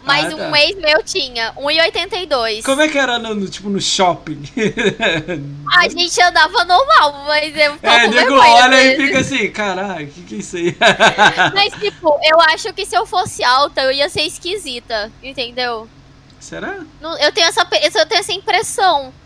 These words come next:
Speaker 1: de que se eu fosse mais alta, eu ia ser esquisita.
Speaker 2: Ah, não, acho que não.
Speaker 1: Tipo, não sei, eu acho que eu tenho um rosto de gente baixinha, sabe? Sei lá.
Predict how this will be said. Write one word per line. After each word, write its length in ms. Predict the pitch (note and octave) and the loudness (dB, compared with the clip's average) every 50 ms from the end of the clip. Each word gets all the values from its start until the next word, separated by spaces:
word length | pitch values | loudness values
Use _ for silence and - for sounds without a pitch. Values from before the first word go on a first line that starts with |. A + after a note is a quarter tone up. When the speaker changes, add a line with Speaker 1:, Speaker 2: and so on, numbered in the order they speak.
| - - - _ - - | -20 -20 -20 _ -14 -8
Speaker 1:
de 100 | C4+ D#4 | -6 -4
que 120 | - G4+ | -4 -2
se 60 | - G#4+ | 0 0
eu 60 | G4 | 0
fosse 280 | - A#4+ A#4+ - - A#4 | 2 2 0 0 0 -2
mais 300 | G4+ C#4+ C4 B3+ - C4+ | -2 -2 -2 -2 -2 2
alta, 420 | B3 B3 C#4 D4+ F4 - - - C4+ A#3+ A3 - - | 4 4 6 4 4 2 2 2 2 2 2 2 2
eu 140 | C4+ C#4+ D4+ | 2 4 4
ia 160 | D#4 D#4+ F4 | 4 2 0
ser 120 | - F4 | 0 -2
esquisita. 880 | F4 G4+ - - - G#4 B4 A#4 A#4 G4+ F4+ C#4+ - - - C4 A#3+ A3+ - _ _ _ - - G4 | -4 -4 -6 -6 -6 -6 -4 -4 -4 -4 -4 -4 -6 -8 -6 -6 -6 -6 -8 _ _ _ -20 -18 -14
Speaker 2:
Ah, 340 | D4 G3 D#3+ C#3+ C#3 C3+ C#3+ D3+ D#3 G3 A3 | -12 -10 -10 -10 -12 -14 -16 -18 -20 -20 -18
não, 200 | C4+ E4+ D#4+ C4 | -14 -12 -10 -10
acho 160 | F3+ F#3+ - | -10 -10 -10
que 100 | - A#4+ | -12 -10
não. 280 | C5 C5 - G3+ F3+ E3+ | -8 -6 -6 -4 -4 -4
Speaker 1:
Tipo, 400 | F3+ B3+ C4+ - G4 G#4+ G#4+ G4+ _ _ _ - - - - - G4 | -6 -8 -6 -4 -4 -4 -4 -6 _ _ _ -20 -20 -20 -18 -12 -12
não 80 | A#4+ B4+ | -10 -6
sei, 480 | - - C#5 A4+ F4+ E4 D#4+ D#4+ D#4 | -2 2 4 4 6 4 4 4 4
eu 80 | D4+ D4+ | 4 4
acho 180 | D4+ D#4 D4+ - | 4 2 2 0
que 60 | - | -4
eu 40 | G4 | -2
tenho 280 | - B4 B4 D#5 D5 B4+ | 0 0 0 0 0 2
um 20 | G4+ | 2
rosto 320 | E4 D#4 F4 - - D#4+ | 2 2 2 -2 -4 -8
de 80 | D4 D#4 | -8 -6
gente 280 | D#4+ E4 D4 E4+ - F#4 | -6 -6 -6 -6 -8 -6
baixinha, 640 | D#4 D4 C#4+ D4+ - - - C4+ C4 C4+ C4+ A#3+ A#3+ | -2 0 0 0 -2 -8 -14 -14 -16 -14 -14 -14 -12
sabe? 500 | - - C4+ B3 A#3 A3+ - A3+ A3+ - - | -8 -6 -4 -4 -4 -6 -8 -10 -20 -20 -18
Sei 140 | - - | -16 -12
lá. 340 | B4+ B4 E4+ C4 B3+ C4 D4+ | -6 -2 0 0 0 0 -2